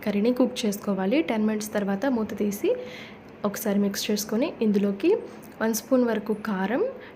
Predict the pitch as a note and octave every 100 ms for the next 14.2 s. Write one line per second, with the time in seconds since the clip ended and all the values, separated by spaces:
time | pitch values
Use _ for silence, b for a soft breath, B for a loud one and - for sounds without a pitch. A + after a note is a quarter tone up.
0 | - A#3 A#3 - A#3+ A3 G#3+ G3+ G#3 F4
1 | C5 - - G#3 G#3 G#3+ G4 C5 A3 G3
2 | G#3+ G#3 G3 - F#3+ G#3 D4 B4+ - A#3+
3 | G#3+ G#3+ G#3+ G#3 G3 G#3 G3+ G3+ - G3+
4 | G3 F#3+ G3 D4+ D#4+ B3 A3 A3 G#3 G#3
5 | G3+ C4 - G3+ - G3+ G3+ - F#3+ A3
6 | G4+ B B B B G#3+ G#3 G#3+ G3+ G3+
7 | G3+ G3+ G#3 G3+ G3 E4 F#4 B3 B3+ C4+
8 | - C#4+ B3 A3+ C#4+ B3+ A3 B3 C4+ C4
9 | A3+ G#3+ G3+ G3+ G3+ G3+ A3 A#3 F#3+ -
10 | G3 - F#3+ G3 G3 B B B B A#3
11 | B3+ B3+ C4 A#3+ A3+ G#3+ A3 G3+ F#3+ -
12 | G#3+ - G#3 G3+ G#3 A#3 C#4 A3+ A3 D4+
13 | - - A3+ A3+ - - - G#3 G3+ G#3+
14 | G3+